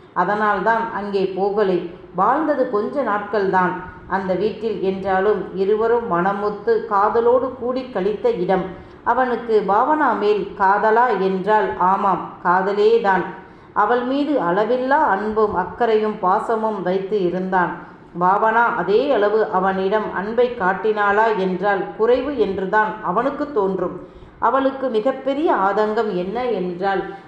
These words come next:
அவன் ஆட்டுக்கடை வைத்திருப்பது. என்னதான் பணம் வரும் தொழில் என்றாலும், கௌரவம் தரும் தொழில் இல்லை என்பாள். நாலு,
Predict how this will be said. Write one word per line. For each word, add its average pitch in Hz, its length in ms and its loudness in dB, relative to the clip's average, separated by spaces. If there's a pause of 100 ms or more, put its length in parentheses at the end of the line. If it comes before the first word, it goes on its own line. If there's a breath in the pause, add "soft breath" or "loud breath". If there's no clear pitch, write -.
அவன் 240 260 0
ஆட்டுக்கடை 220 680 0
வைத்திருப்பது. 190 880 0 (200)
என்னதான் 269 640 0
பணம் 226 280 0
வரும் 254 280 4
தொழில் 214 320 0
என்றாலும், 196 720 0 (100)
கௌரவம் 269 540 2
தரும் 196 320 -2
தொழில் 196 340 0
இல்லை 214 360 0
என்பாள். 175 480 2 (440 loud breath)
நாலு, 254 440 2